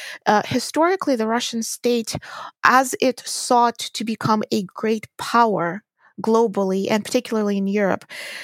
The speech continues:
it looked to access to strategic waterways as a traditional land power. And in that sense, it, it also, it, it also perceived itself as vulnerable in what it's called its southern underbelly. That is the Black Sea, again, the Mediterranean,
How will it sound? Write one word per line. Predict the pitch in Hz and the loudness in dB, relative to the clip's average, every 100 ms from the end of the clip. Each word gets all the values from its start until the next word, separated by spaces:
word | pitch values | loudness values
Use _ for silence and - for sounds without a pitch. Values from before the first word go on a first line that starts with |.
| - | -2
it | 269 - | -2 0
looked | 247 277 294 - - - | 2 2 2 -2 -10 -8
to | - 247 - | -4 0 2
access | 254 - 240 226 | 2 0 -2 -2
to | - | -6
strategic | - - 226 - 233 233 - | -6 -8 -8 -6 -4 -6 -4
waterways | 226 226 214 190 - - - - | 0 2 2 0 -2 -6 -8 -6
as | - 208 | -4 -4
a | |
traditional | 208 226 240 - 208 | -2 -2 -2 -2 -2
land | 208 208 | 0 -2
power. | - 165 - - - - - - - - | -6 -8 -6 -8 -12 -16 -16 -16 -4 2
And | 226 220 214 214 | 4 4 2 0
in | 233 | 0
that | 233 247 | 0 0
sense, | - 254 240 - - - - | 0 0 0 -8 -14 -6 0
it, | 220 | 4
it | 262 | 6
also, | 285 311 - | 4 2 2
it, | 254 - | 2 2
it | 269 | 2
also | 294 269 | 2 0
perceived | - - - - 254 262 | -2 -6 -4 -4 -4 -4
itself | 240 - 220 - | -4 0 0 0
as | 208 | -4
vulnerable | 190 220 233 226 196 185 185 185 | 0 2 2 2 0 2 0 0
in | 208 | 0
what | 202 | 0
it's | 202 | -2
called | - 208 208 - | -4 -2 -2 -2
its | 196 - | -4 -4
southern | - - 240 220 202 - | -4 2 2 4 0 0
underbelly. | 202 196 185 170 143 160 170 | 0 2 0 -2 -2 -2 -2
That | 180 | -2
is | 175 | -2
the | - | -4
Black | 180 196 190 | -2 -2 -2
Sea, | - - 196 | -4 -4 -2
again, | 185 170 | -2 -2
the | 175 | -2
Mediterranean, | 180 185 - 190 196 175 160 | -2 -4 -2 0 0 -2 -4